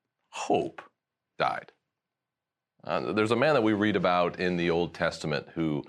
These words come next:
uh, for the span, uh, within the span, rather, of twenty-four hours, uh, he lost almost everything in his life. He lost his kids, he lost his health, he lost his wealth, everything that he had,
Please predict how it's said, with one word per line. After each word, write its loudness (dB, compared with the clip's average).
uh, -6
for -4
the -2
span, -2
uh, 2
within 2
the 0
span, -2
rather, 0
of -6
twenty-four 0
hours, -2
uh, -6
he -2
lost 2
almost 0
everything 0
in -2
his -4
life. 2
He -4
lost 0
his -6
kids, 0
he 2
lost 0
his -8
health, 0
he -4
lost -2
his -6
wealth, 0
everything -4
that -4
he -6
had, -2